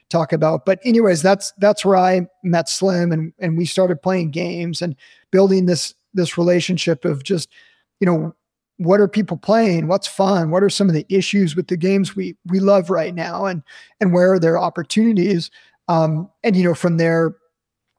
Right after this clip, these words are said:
that spun the idea of Valorant up. And, you know, long story short, that was where, where we started, uh, building a relationship together, and, uh, up to this point with Raid Base.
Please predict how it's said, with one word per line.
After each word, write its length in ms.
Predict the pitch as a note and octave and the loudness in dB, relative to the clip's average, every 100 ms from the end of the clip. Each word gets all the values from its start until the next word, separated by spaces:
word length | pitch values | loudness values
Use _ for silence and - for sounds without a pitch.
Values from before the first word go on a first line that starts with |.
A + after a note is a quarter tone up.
| _ | _
that 220 | F#3+ E3+ - | 0 0 -2
spun 300 | - E3 D#3+ | 0 2 2
the 120 | D3+ | 2
idea 340 | D3 D3+ D3+ | 2 0 0
of 60 | D3 | 0
Valorant 460 | F3+ E3+ F3 G3 | -2 -4 -6 -8
up. 260 | G#3 - - | -8 -8 -6
And, 320 | D#3 C#3+ C#3 - | -6 -4 -8 -8
you 120 | F3 | -4
know, 200 | C#3+ C3+ - - - _ | -4 -6 -10 -20 -20 _
long 240 | D#3 E3+ E3 | 0 2 2
story 320 | - E3+ D#3 | 0 0 0
short, 420 | C3+ D#3+ D#3 D#3 _ | 0 0 0 -2 _
that 120 | F3+ | -2
was 200 | D#3 C#3+ | 0 -2
where, 260 | D#3 D#3 D#3+ _ - | -2 -2 -4 _ -4
where 140 | F3 | -2
we 120 | E3+ | 0
started, 540 | D#3 - E3 D#3+ D#3 C#3+ _ _ _ _ _ - | -2 0 2 2 -2 -4 _ _ _ _ _ -2
uh, 220 | D#3+ D#3 G3+ - | 0 0 -2 0
building 260 | F#3 F3 | 2 2
a 40 | E3+ | 2
relationship 760 | D#3+ D#3 D#3 - D#3+ F3 D3+ | 2 2 0 -2 -4 -4 -4
together, 520 | E3 D3 D3+ D#3+ E3+ | -4 -2 -2 -2 -2
and, 280 | E3+ E3+ G3+ - | -6 -8 -14 -6
uh, 40 | F#3 | -4
up 300 | G3+ - - | -2 -4 -4
to 280 | D#3 D3+ D3+ | -2 0 -2
this 240 | E3 C#3 | -4 -6
point 240 | - D#3 | -4 -6
with 160 | F3+ D3 | -6 -8
Raid 200 | E3+ F3 | -6 -6
Base. 340 | F#3+ F3 - | -8 -10 -14